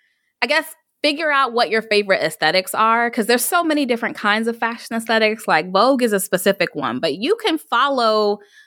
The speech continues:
you know, street fashion if you wanna see more of, um, like, a casual vibe mixed with sneakers or puffer jackets or, you know,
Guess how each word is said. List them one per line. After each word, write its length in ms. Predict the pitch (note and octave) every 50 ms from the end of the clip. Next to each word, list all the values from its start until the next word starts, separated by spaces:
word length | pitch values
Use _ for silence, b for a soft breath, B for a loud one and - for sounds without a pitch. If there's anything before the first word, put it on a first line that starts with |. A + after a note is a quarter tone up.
| b -
you 80 | G#3+
know, 160 | G3+ F#3 F3
street 380 | F3 - - - C4+ D4 C#4 C#4
fashion 840 | - B3 A#3+ A#3 A#3 - - B3+ A3+ A3 G#3+ G#3 G#3 G3+ G3+ G3+ -
if 120 | - F#3+ -
you 100 | G#3+ A3
wanna 240 | G3+ A3 G#3+ G#3 G3+ G3+
see 200 | - - G#3+ G#3+
more 280 | G#3+ G#3 G3+ G3 F#3+ F#3+
of, 140 | F#3+ F#3
um, 460 | F3+ E3 D#3 C#3+ C#3 C#3 C#3 C#3 C3+ - _ _ _ _ _ _ _ _ - - _ _
like, 260 | - F#3 F3+ E3+ E3 - -
a 200 | D#3 D3+ D#3 D#3
casual 500 | - - B3 A3+ B3 A#3+ A3+ A#3 A3 G#3+
vibe 460 | G3+ G3+ G3 G3 F#3+ F#3+ F#3+ F#3+ - - B B B B B B B _
mixed 260 | - F#3+ F#3 - -
with 120 | F#3 F3 -
sneakers 640 | - B3+ C4+ A#3+ A#3 - G#3 F#3 E3 D3 D3 - -
or 100 | D3+ -
puffer 360 | - - C#4 A#3+ - A#3 G#3+
jackets 680 | G#3+ G3+ D3+ E3+ - - C3 C3+ - - - - -
or, 520 | - D3+ E3 D#3 D3+ D3 C#3+ C#3+ A2 - -
you 80 | F#3+ F#3
know, 240 | D#3+ C3+ C#3+ -